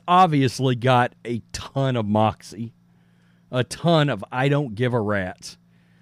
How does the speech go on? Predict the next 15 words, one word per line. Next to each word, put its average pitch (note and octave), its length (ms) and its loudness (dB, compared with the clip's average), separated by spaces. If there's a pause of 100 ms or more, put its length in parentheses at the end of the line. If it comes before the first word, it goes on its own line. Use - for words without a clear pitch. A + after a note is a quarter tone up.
(340)
And B2+ 180 0
as A#2+ 160 2
Baker G3 460 0
matures, E3 800 0
he's E3+ 220 -8
twenty-eight F3+ 1040 -4
now, F3 320 -2
I D#3+ 120 -2
think. F#3 480 -6 (920)
Baker C4+ 420 2
could A3 340 2
just E3+ 280 0
get D3 280 2
better, C#3+ 300 2
folks. A#2+ 640 -6